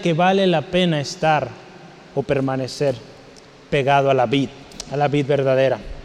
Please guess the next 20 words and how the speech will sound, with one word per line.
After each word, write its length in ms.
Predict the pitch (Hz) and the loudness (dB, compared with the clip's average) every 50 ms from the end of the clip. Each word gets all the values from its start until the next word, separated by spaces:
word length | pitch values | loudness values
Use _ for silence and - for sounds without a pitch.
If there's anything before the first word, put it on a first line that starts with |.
| - - - - - - - - - - - - | -18 -20 -20 -20 -20 -20 -20 -20 -20 -20 -4 2
Y 100 | 160 180 | 4 6
dice 220 | 208 233 208 208 220 | 8 8 8 8 6
aquí 180 | 202 165 226 | 6 6 6
la 140 | 233 233 220 | 6 6 6
palabra 320 | 175 208 190 208 220 220 | 6 6 6 6 6 8
de 80 | 214 220 | 8 6
Dios 140 | 226 202 - | 6 6 4
en 80 | 208 | 2
nuestro 320 | 190 190 170 - - 185 175 | 2 0 0 2 2 2 2
texto, 400 | - 208 214 214 - - - 196 | 4 4 4 4 2 2 2 4
volviendo 540 | 180 180 175 165 185 196 202 208 202 196 185 | 4 4 4 6 6 4 4 4 4 4 6
a 160 | 175 156 139 - - - - - - - | 6 4 2 0 -6 -18 -18 -18 -6 2
Juan 260 | - 202 208 202 196 175 | 4 6 6 6 4 4
quince, 600 | - 196 214 220 208 185 170 - 180 170 165 156 - - - - - - - - - - - - - - - - - - - - - - - - - - - - - - - - - - - - - | 4 4 4 4 4 2 2 4 4 4 2 2 -2 -10 -14 -14 -16 -16 -18 -20 -20 -20 -20 -20 -20 -20 -20 -20 -20 -20 -20 -20 -20 -20 -20 -20 -20 -20 -20 -20 -20 -20 -20 -20 -20 -20 -20 -4 4
que 200 | 226 240 233 220 | 6 8 8 10
el 160 | 208 208 170 | 8 6 4
Padre 460 | - - 269 294 294 269 247 233 226 | 4 6 6 6 6 6 6 6 6
es 160 | 202 - - | 4 4 2
el 120 | 190 190 185 | 2 4 6
labrador. 460 | 185 185 190 208 214 220 262 311 330 | 6 6 6 4 4 6 4 4 2